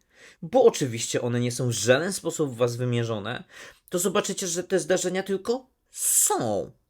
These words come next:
Trwają w wiecznie trwającym teraz. Oddycham. Czuję złość. To wszystko. Nie muszę nacechowywać jej emocjami.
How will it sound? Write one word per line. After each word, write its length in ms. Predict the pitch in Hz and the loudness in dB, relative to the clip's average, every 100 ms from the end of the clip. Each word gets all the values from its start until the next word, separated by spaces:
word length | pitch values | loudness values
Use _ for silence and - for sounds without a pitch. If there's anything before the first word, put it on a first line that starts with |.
| - | -20
Trwają 600 | - - - 139 131 160 196 | -18 -6 0 2 2 0 -2
w 220 | 135 135 | -6 0
wiecznie 440 | 127 113 - 170 - | 2 2 -2 -6 -6
trwającym 720 | - 147 107 117 - 208 - _ _ _ _ - | 0 0 0 -4 -4 -6 -10 _ _ _ _ -4
teraz. 640 | 370 - - - - - _ _ _ _ - | 2 4 4 0 -6 -12 _ _ _ _ -2
Oddycham. 800 | 190 147 135 123 - - - - _ _ | -2 0 0 2 -2 -6 -10 -16 _ _
Czuję 340 | - - 101 185 | -6 -2 2 2
złość. 680 | 180 139 - - - - - _ _ _ - | 2 2 2 -2 -10 -14 -20 _ _ _ -4
To 100 | 180 | -2
wszystko. 640 | - - 226 - - 78 | 0 -2 -2 -2 -2 0
Nie 260 | 117 123 165 | 2 2 4
muszę 240 | 254 - | 2 0
nacechowywać 760 | 127 104 120 113 104 101 92 - | 0 0 -2 -2 -4 -2 -4 -2
jej 80 | 110 | -4
emocjami. 760 | 98 101 - 92 78 73 - | -4 -6 -8 -8 -8 -10 -16